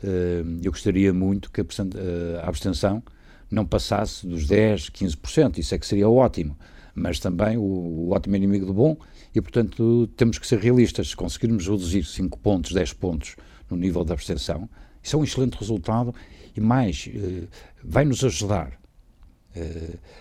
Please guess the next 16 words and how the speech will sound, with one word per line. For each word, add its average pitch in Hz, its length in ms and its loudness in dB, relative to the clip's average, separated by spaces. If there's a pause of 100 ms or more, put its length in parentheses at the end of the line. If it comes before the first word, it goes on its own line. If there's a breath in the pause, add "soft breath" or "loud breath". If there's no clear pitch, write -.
(160 loud breath)
a 92 80 -4
pensar, 101 640 2
eh, 85 560 -4
e 87 100 -2
a 101 40 4
desenvolver 98 640 4
novas 107 400 2
iniciativas 87 720 0
depois 90 260 -4
do 78 60 -2
dia 87 120 -2
vinte 82 200 -2
e - 20 -8
seis 78 220 -6
de 71 60 -6
setembro. - 460 -10